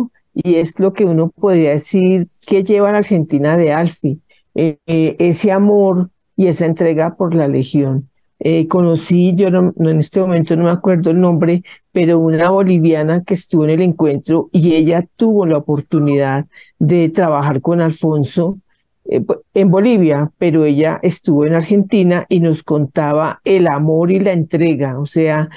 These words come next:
no era una persona que, que, que fuera negativa. Eh, le decía, "No", pero que en esa parroquia dijo, "No, vamos, vamos". Y, em, digamos, empujaba a la gente con un amor y con una esperanza y una alegría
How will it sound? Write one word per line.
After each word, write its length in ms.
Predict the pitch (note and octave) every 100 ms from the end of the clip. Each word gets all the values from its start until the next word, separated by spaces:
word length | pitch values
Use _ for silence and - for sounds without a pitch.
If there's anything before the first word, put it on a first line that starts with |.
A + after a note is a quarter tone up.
| - -
no 100 | F3+
era 80 | F#3
una 220 | G3 G3
persona 720 | G3 F#3+ E3 D3 D3+ D#3+ F3+ F#3 - _
que, 640 | - E3+ D#3+ D3+ D3 C#3+ C3+
que, 200 | - D#3 - -
que 120 | F3
fuera 280 | D#3 E3 D3+
negativa. 720 | F#3 E3+ C#3+ - G3 F3 C#3 C3+ C3+ _ -
Eh, 280 | - D3+ D3+
le 120 | E3
decía, 280 | E3 D#3+ F3
"No", 340 | F3 G#3 A3 F#3+
pero 240 | E3+ D#3
que 100 | D3
en 80 | D#3
esa 240 | C#3+ F3 F3
parroquia 640 | F#3+ D#3+ D3+ D3 E3+ E3
dijo, 300 | D#3 E3 D3
"No, 240 | C#3 F3
vamos, 580 | F3+ E3 G#3+ A3 D#3 C3+
vamos". 400 | E3+ F#3 D#3+ C3+ - - -
Y, 340 | G#3+ A#3 A#3+ -
em, 220 | G3+ F#3+ - -
digamos, 600 | E3+ F3 D#3+ E3+ G3 - _ _ _ F#3
empujaba 600 | G#3 F3 A3 F3 G3 F#3
a 60 |
la 100 | B3+
gente 340 | A3+ F#3 E3 G#3
con 120 | A3
un 100 | F3
amor 280 | E3+ G3 G3+
y 60 | G#3
con 120 | G#3
una 180 | F3+ E3+
esperanza 760 | G3 - G3 D#3 D#3 D#3+ F#3
y 80 | F#3
una 140 | F#3 F3+
alegría 600 | F#3+ D3+ C#3+ D3+ E3